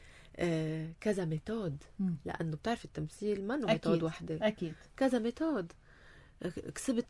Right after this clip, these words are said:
Speaker 1: كل هول الأساتذة. آه، إذا أعطيتيني مية دولار وأعطيتك مية دولار، ما حدا منا كسب، بس إذا أعطيتيني فكرة وأعطيتك فكرة،
Speaker 2: مم.
Speaker 1: اثنيناتنا كسبانين، وهيدا اللي صار.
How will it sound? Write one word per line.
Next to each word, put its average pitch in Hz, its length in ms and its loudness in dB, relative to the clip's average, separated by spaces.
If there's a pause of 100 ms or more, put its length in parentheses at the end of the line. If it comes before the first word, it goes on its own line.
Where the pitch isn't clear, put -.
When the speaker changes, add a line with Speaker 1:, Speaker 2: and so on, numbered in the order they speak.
(240)
Speaker 1:
كل 320 200 10
هول 226 240 0
الأساتذة. 165 800 -2 (600)
آه، 165 640 0 (580)
إذا 190 160 4
أعطيتيني 196 600 2
مية 208 100 2
دولار 196 320 6
وأعطيتك - 420 -2
مية 185 100 -2
دولار، 175 640 4
ما 175 100 -2
حدا 170 220 -2
منا 165 220 -2
كسب، 160 300 -6
بس - 160 -4 (100)
إذا - 80 -8
أعطيتيني 180 400 -6
فكرة 170 260 -4
وأعطيتك 151 400 -6
فكرة، - 280 -2
Speaker 2:
مم. 185 100 4 (140)
Speaker 1:
اثنيناتنا 185 440 2
كسبانين، 190 560 -2
وهيدا 180 240 -2
اللي 170 140 -4
صار. 202 300 -12